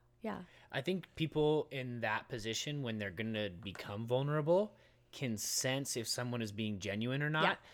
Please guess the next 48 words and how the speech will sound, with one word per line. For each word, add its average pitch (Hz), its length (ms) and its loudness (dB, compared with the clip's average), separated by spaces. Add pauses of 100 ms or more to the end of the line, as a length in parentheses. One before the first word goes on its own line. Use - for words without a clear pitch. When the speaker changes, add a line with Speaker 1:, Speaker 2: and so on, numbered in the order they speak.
(100)
Speaker 2:
And 123 100 -4
I 123 60 2
think 131 160 -2
it's 113 100 0
Speaker 1:
for 117 100 0
Speaker 2:
much 131 200 4
Speaker 1:
sure. 139 100 2
Speaker 2:
easier 135 240 2
to 117 80 0
be 113 300 -2
genuine 175 640 2 (220)
when 127 240 2
you 117 180 2
yourself 117 640 2
have 92 260 -4
been 117 240 4
through 147 220 0
Speaker 1:
Yeah. - 20 0
Speaker 2:
vulnerable 147 420 4
positions 147 520 0
like 156 140 8
Speaker 1:
Yeah. - 80 2
Speaker 2:
that 165 300 4 (300)
and 110 460 2 (260)
figured 135 280 4
out 113 220 6
what 113 120 4
it 98 140 -2
feels 117 260 0
like 92 180 0
to 110 100 -6
go 87 160 0
through 104 240 -2
it 90 40 2
Speaker 1:
Yeah. - 120 0
Speaker 2:
and 107 100 -4
to 104 60 -2
come 107 280 -2
through 120 220 0
on 104 100 0
the 101 100 0
other 95 140 0
side 87 440 0
on 98 100 -4
a 92 40 -4
better 95 300 0
Speaker 1:
Totally. - 20 -2
Speaker 2:
spot. 85 440 0